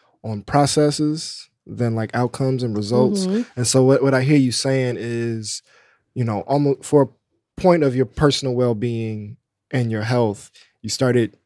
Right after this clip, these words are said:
Speaker 1: you know, implementing these practices that have become process that seem like just for getting you straight, and, like, some of it because of how you interact with the world you have put out.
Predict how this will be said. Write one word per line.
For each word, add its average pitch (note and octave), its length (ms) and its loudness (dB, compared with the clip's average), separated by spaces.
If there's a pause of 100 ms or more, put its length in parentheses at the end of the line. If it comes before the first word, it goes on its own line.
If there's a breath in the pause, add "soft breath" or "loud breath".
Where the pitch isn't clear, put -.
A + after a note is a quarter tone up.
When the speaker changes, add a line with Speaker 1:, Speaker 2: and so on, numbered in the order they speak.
(240)
Speaker 1:
you A#2 80 -10
know, F2+ 220 -12 (200)
implementing C3 500 2
these A2 140 -2
practices A2 680 -6
that A2 140 -6
have G#2 120 -8
become A2 300 -12
process A2+ 720 -8 (300 loud breath)
that C#3+ 80 -4
seem F#3 220 4
like D3+ 160 4
just C3+ 180 -2
for C3 80 -8
getting B2 280 -2
you B2 160 -4
straight, A2+ 540 -6 (320 soft breath)
and, B2 100 -4
like, A#2+ 160 0
some C#3+ 200 2
of B2+ 160 2
it - 240 0
because B2 340 -2
of A2+ 80 -6
how B2 120 0
you A#2+ 160 0
interact A#2+ 360 -4
with A2 100 -12
the A#2 80 -4
world A#2 360 0
you A2+ 80 -4
have A2 200 -6
put B2+ 180 2
out. G#2+ 320 0